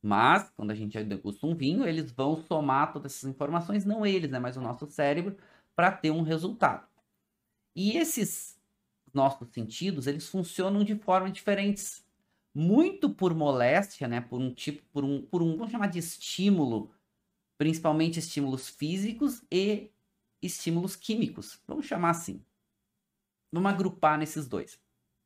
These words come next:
Os estímulos físicos, eles são um pouco menos difíceis de serem avaliados. Então vamos pensar aqui, dos nossos sentidos, quais os que são mais estimulados como a questão física, né? Precisa, a gente precisa ter uma mudança física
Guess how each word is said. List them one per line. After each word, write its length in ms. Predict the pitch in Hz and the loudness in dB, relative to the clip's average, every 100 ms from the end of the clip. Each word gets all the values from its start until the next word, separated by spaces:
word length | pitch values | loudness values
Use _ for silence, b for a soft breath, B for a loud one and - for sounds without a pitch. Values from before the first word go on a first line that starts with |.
| _ _ _ _ _ _ B B - | _ _ _ _ _ _ B B -4
Os 160 | 285 | 0
estímulos 640 | 311 - 202 190 156 - | 0 0 -2 0 -2 -4
físicos, 1120 | - - 165 208 165 127 120 - 104 - - - _ _ _ - | -10 -4 -2 0 -2 -4 -8 -8 -8 -8 -16 -20 _ _ _ -4
eles 220 | 147 160 | -2 -2
são 280 | - 180 190 | -2 -2 -2
um 40 | |
pouco 360 | 175 190 202 202 | -2 0 0 0
menos 380 | 196 190 202 170 | 0 2 2 2
difíceis 800 | 196 196 - 180 202 202 156 127 | -4 -6 -6 -2 -2 0 -2 -4
de 80 | |
serem 280 | 131 143 127 | -6 -4 -2
avaliados. 680 | 120 113 113 95 - - - _ _ _ _ _ | 0 0 0 -4 -6 -18 -20 _ _ _ _ _
Então 100 | 113 | -4
vamos 140 | 143 | -2
pensar 320 | 151 156 165 151 | 0 -2 0 0
aqui, 380 | - 131 95 b b b | 0 -6 -6 b b b
dos 140 | 127 | -6
nossos 260 | 131 139 135 | 0 -2 -2
sentidos, 720 | 131 120 - 190 147 117 - _ _ _ - | -8 -8 -4 -4 -4 -6 -12 _ _ _ 2
quais 480 | 147 180 180 - | 4 4 2 -8
os 140 | - - | -14 -12
que 80 | - | -2
são 140 | 156 | -2
mais 540 | 147 151 190 202 - - | 2 0 0 -4 -10 -8
estimulados 960 | 165 - - 170 156 143 151 156 165 | -8 -8 -4 0 4 4 4 -2 -8
como 380 | - - 151 160 | -10 -6 -2 -2
a 80 | 175 | -4
questão 340 | 160 - 170 | -6 -6 -6
física, 580 | 165 - 185 147 110 - | -6 -4 -4 -4 -8 -8
né? 80 | 110 | -8
Precisa, 280 | 107 - 147 | -8 -6 -6
a 20 | |
gente 160 | 127 127 | -6 -6
precisa 160 | 156 | -6
ter 60 | 165 | -2
uma 120 | 170 | 0
mudança 560 | 165 143 147 233 240 190 | 0 2 0 0 -2 -6
física 840 | - 151 156 165 180 202 233 285 | -6 -10 -8 -6 -6 -4 -4 -4